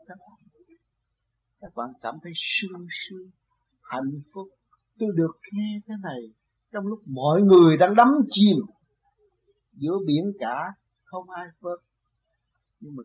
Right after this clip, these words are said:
tôi được vớt bởi đèn lòng từ bi. Tôi sung sướng, hạnh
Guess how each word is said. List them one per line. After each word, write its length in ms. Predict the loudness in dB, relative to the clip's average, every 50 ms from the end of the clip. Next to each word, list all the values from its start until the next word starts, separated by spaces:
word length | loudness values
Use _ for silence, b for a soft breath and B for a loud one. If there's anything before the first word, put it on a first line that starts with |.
| _ _
tôi 220 | -16 -14 -14 -14 -16 -18
được 120 | -20 -20 _ _ -16
vớt 160 | -16 -16 -16 _ _ _
bởi 400 | -12 -10 -8 -6 -6 -4 -4 -4 -6 -6 -10 -12 _ _ _ _ _ _ _ -8
đèn 320 | 0 4 6 8 8 8
lòng 400 | 6 4 6 6 6 6 4 2 0 2
từ 80 | 2 2 2 2
bi. 200 | 0 -2 -4 -4 -8 -18 _ _ _ _ _ _ _ _ _ _ _ _ _ _ _ _ _ _ _ _ _ _ _ _ _ _ _ _ _ _ _ _ _ _ _ _ _ _ _ _ _ _ _ _ -4
Tôi 80 | -2 -2 0 -2 -4
sung 140 | -4 -6 -6
sướng, 360 | -8 -8 -8 -10 -12 -18 _ _ _ _ _
hạnh 260 | _ -10 -10 -10 -10